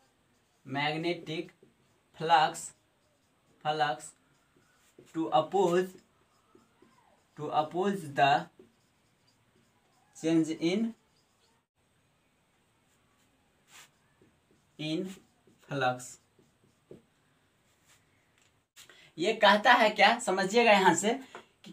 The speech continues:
कहता है यदि किसी coil में current का induce होता है,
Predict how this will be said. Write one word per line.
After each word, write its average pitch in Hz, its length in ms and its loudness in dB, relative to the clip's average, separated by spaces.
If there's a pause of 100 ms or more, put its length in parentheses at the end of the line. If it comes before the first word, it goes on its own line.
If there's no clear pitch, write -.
कहता 214 300 4
है 208 220 6
यदि 202 300 2
किसी 233 300 0 (100)
coil 180 300 8
में 220 200 0 (220)
current 240 440 2
का 226 120 6
induce 208 560 0
होता 175 300 0
है, 214 220 2